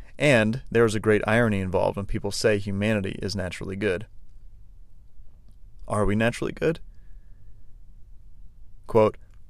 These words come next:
"Sin is any want of conformity unto or transgression of the law of God," close quote. Westminster Shorter Catechism fourteen. To answer that question, one must start with the standard of goodness. Since God is sovereign,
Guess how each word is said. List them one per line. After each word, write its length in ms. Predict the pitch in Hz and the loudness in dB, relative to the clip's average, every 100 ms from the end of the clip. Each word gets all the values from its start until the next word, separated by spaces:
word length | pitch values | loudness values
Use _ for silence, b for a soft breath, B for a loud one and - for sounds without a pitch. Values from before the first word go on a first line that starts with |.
| - | -14
"Sin 260 | - 175 170 | -4 0 4
is 120 | 117 | 4
any 160 | 123 113 | 4 4
want 320 | 98 110 123 | 4 4 4
of 120 | - | 0
conformity 580 | - 123 101 95 90 90 | -2 -2 0 0 -2 -4
unto 500 | 107 127 139 - 95 - | 0 0 0 -4 -6 -2
or 180 | 110 | 0
transgression 640 | 113 117 110 - 123 127 110 | 0 0 0 2 2 2 -2
of 380 | 110 104 87 98 - | 2 2 2 0 2
the 80 | 107 | 2
law 220 | 98 92 | 2 0
of 100 | 92 | 0
God," 300 | 101 90 95 | 0 0 -2
close 240 | - 104 - | -2 -2 2
quote. 240 | 101 101 - - B B B B B | 2 4 2 2 B B B B B
Westminster 400 | 107 104 104 95 | 2 2 -2 -2
Shorter 240 | - 104 98 | 0 -2 2
Catechism 640 | 101 98 - 87 87 104 - | 2 2 0 -6 -6 -8 -8
fourteen. 480 | - - - - 113 - - - - - - - b b b - | -6 -4 -4 -8 -8 -12 -14 -14 -14 -14 -12 -10 b b b -2
To 100 | - | 0
answer 180 | 196 | 4
that 160 | 165 139 | 6 6
question, 540 | - 123 - 104 101 - | 8 8 6 0 0 -2
one 320 | 110 127 160 | 2 4 4
must 200 | 170 - | 2 0
start 260 | - 101 104 | 4 2 2
with 120 | 101 | -4
the 80 | 107 | -4
standard 420 | - 120 123 120 | -2 2 4 4
of 120 | 104 | 4
goodness. 520 | 117 117 92 - - - - - | 4 4 2 -4 -6 -10 -14 -12
Since 260 | - 110 - | -4 -4 -2
God 240 | 95 95 | -2 0
is 80 | 104 | 0
sovereign, 480 | - 101 107 143 | 2 4 4 0